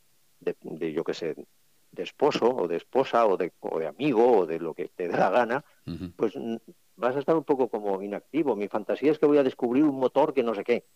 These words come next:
Speaker 1: Y entonces me pongo a investigar, ¿m? Entonces la fantasía es una guía imprescindible del ser humano. Sin embargo, el ser humano distingue, salvo que sea un psi-, un psicótico, claro, distingue la fantasía de la realidad.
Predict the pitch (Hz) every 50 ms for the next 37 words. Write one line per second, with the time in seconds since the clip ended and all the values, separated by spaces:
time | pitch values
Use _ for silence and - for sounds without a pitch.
0 | _ _ _ _ _ _ _ 92 85 - 90 90 110 127 120 - 135 147 143 123
1 | 110 98 98 - _ - 92 123 151 135 - _ _ - 101 120 170 - _ _
2 | _ _ _ _ _ _ _ _ _ - - 139 143 151 139 - 135 123 - -
3 | 110 - - 175 151 156 170 175 - - 135 120 - - _ _ _ 135 143 147
4 | 139 127 131 139 139 123 117 - - - 110 - - 101 98 - - 104 98 -
5 | 120 120 123 123 135 156 - - 107 87 - - 98 98 92 87 85 78 78 -
6 | - _ _ _ _ _ _ - - 131 127 131 131 139 156 175 190 165 - 151
7 | 151 143 143 147 160 156 131 117 107 - - _ 180 185 156 101 - 90 - -
8 | _ _ _ _ _ _ _ _ _ _ _ _ _ _ - 82 87 85 73 76
9 | - - 95 95 - - 90 - _ _ - 107 - - - - - 107 - -
10 | 95 - - - _ _ _ - 85 82 - - _ - 98 - _ 113 113 131
11 | 156 151 - 117 95 - 92 - - 98 98 117 127 104 101 90 82 82 80 78
12 | 78 78 101 147 202